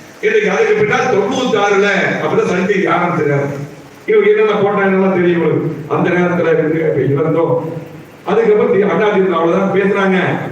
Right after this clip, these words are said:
இதே கூட அங்க பேசுறாங்க. அதுக்கு பின்னால் ரெண்டாயிரத்தி ஒண்ணுல மீண்டும் அம்மா அவர்கள்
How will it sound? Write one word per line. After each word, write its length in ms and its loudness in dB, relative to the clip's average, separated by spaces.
இதே 240 2
கூட 220 0
அங்க 260 -2
பேசுறாங்க. 340 -2
அதுக்கு 260 0
பின்னால் 380 0
ரெண்டாயிரத்தி 480 0
ஒண்ணுல 220 2
மீண்டும் 420 0
அம்மா 260 -2
அவர்கள் 280 0